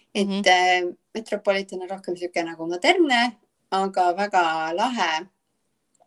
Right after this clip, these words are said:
Speaker 1: Ja see kogemus, jah. Ja siis vaheajal me võtsime, seal on siuke väike restorani osa ka, siis, äh, tellisime sinna omale vaheajal nagu süüa, see oli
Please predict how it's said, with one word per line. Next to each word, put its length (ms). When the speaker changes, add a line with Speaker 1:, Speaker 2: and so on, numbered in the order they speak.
Speaker 1:
Ja 260
see 260
kogemus, 720
jah. 220
Ja 80
siis 160
vaheajal 560
me 160
võtsime, 320
seal 240
on 80
siuke 240
väike 220
restorani 500
osa 180
ka, 480
siis, 400
äh, 140
tellisime 500
sinna 380
omale 240
vaheajal 440
nagu 200
süüa, 480
see 100
oli 120